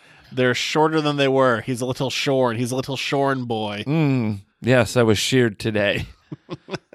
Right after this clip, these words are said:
Speaker 1: So I guess let's jump from shorn to
Speaker 2: The Gorn? Uh, Star
Speaker 1: <laughs>
Speaker 2: Trek.
Speaker 1: See if there was, like, a Sean related thing. Shorn to Sean. So
Speaker 2: Okay.
Speaker 1: And we're gonna dive right into the news.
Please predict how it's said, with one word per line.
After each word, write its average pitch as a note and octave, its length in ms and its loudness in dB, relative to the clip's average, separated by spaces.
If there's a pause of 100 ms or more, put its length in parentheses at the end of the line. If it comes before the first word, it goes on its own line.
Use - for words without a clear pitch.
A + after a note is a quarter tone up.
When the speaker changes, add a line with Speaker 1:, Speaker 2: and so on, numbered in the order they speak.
(160)
Speaker 1:
So - 320 -4
I - 60 -18
guess - 360 -8 (440)
let's B2+ 200 -8
jump C#3+ 280 2
from C3 420 0 (400)
shorn E3+ 640 4
to B2+ 360 4 (320)
Speaker 2:
The C3 80 0
Gorn? G#3 540 6 (180)
Uh, A2+ 180 -2
Star B2 300 2
Speaker 1:
<laughs> C3+ 220 0
Speaker 2:
Trek. D#3+ 180 2
Speaker 1:
See C#3+ 260 -2
if B2 140 -8
there C3+ 100 -2
was, A#2 120 -6
like, G#2 140 -12
a G2 60 -16
Sean G#2 500 -12
related G2+ 440 -14
thing. G#2+ 260 -12 (300)
Shorn G3 380 4
to E3+ 100 2
Sean. A#2+ 640 0
So A#2 180 4
Speaker 2:
Okay. F#2+ 420 0 (480)
Speaker 1:
And E3+ 120 4
we're F#3 80 8
gonna F3 140 10
dive D#3 280 6
right D3+ 200 6
into C#3+ 420 0
the A#2+ 140 -6
news. F#2+ 420 -12